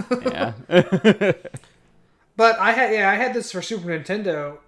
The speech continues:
Speaker 1: and what I didn't realize until recently is that they put it all in the same engine, essentially.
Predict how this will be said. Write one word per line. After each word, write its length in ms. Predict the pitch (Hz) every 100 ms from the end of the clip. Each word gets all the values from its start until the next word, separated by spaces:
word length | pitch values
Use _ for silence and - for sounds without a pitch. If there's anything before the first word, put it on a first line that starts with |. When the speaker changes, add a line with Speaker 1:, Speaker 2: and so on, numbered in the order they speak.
| _ _
Speaker 1:
and 280 | 180 185 180
what 80 | 180
I 80 | 180
didn't 300 | 185 220 170
realize 880 | 175 202 196 185 175 165 151 - - _ _
until 540 | 180 175 - 170 156
recently 960 | 143 151 180 185 240 202 240 262 262 - - 180
is 320 | 185 170 -
that 680 | 185 180 175 165 - - - _
they 400 | 196 185 180 185
put 260 | 175 - 202
it 100 | 190
all 320 | 165 185 185
in 60 | 175
the 100 | 165
same 300 | 170 165 165
engine, 380 | 170 165 151 139
essentially. 640 | 131 147 135 143 131 127